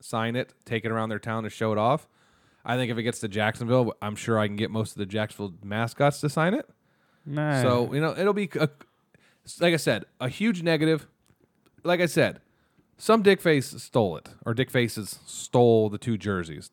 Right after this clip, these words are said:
Speaker 1: It's a kid's jersey and an adult jersey. Everybody signed it. It's worth zero dollars in the grand scheme of things.
Speaker 2: Yep.
Speaker 1: Um, the jersey itself is worth, like, fifty bucks max,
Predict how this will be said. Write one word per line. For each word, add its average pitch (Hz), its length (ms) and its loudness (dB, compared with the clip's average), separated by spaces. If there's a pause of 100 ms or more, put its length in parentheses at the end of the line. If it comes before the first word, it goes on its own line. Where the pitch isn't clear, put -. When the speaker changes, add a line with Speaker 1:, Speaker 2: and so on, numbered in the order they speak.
(100)
Speaker 1:
It's 131 140 -2
a 117 60 -2
kid's 190 400 0
jersey 160 340 0
and 139 80 -2
an 127 80 -2
adult 117 320 2
jersey. 92 260 -4
Everybody 135 280 4
signed 113 420 0
it. 110 240 0 (720)
It's 120 160 -10
worth 139 380 0 (160)
zero 127 460 4
dollars 101 580 4 (120)
in 110 80 -10
the 110 60 -4
grand 107 240 -4
scheme 104 180 -8
of 87 80 -8
things. - 340 -14 (220)
Speaker 2:
Yep. 123 220 -2 (260)
Speaker 1:
Um, 90 460 -6 (800)
the 113 100 -4
jersey 151 340 4
itself 143 360 4
is 120 140 -2
worth, 120 240 2
like, 110 200 -4 (180)
fifty 127 300 -4
bucks 104 380 -2
max, 95 540 -6